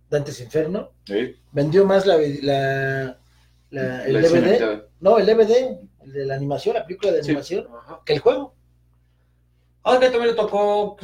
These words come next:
Speaker 3: salió en una época mala para él.
Speaker 2: Yo también
Speaker 1: Sí.
Speaker 2: creo eso.
Speaker 1: Sí,
Speaker 3: Porque
Speaker 1: sí.
Speaker 3: se, no tenía para dónde jalar.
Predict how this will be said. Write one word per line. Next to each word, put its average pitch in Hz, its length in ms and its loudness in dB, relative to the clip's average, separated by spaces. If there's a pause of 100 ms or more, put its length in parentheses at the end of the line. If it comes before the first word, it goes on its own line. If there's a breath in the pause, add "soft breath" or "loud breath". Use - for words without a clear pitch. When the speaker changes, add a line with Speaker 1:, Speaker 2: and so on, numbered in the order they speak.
(160)
Speaker 3:
salió 165 360 -6
en 170 100 -4
una 165 260 -4
época 151 320 -6
mala 127 300 -4
para 107 240 -4
él. 170 200 -4 (360 soft breath)
Speaker 2:
Yo 107 160 -6
también 98 240 -2
Speaker 1:
Sí. 113 60 0
Speaker 2:
creo 101 100 2
eso. 98 320 -6
Speaker 1:
Sí, 151 200 -4
Speaker 3:
Porque 139 220 0
Speaker 1:
sí. 120 80 -2
Speaker 3:
se, 135 240 0 (540)
no 196 160 2
tenía 170 420 2
para 110 160 -6
dónde 110 160 -6
jalar. 95 280 -12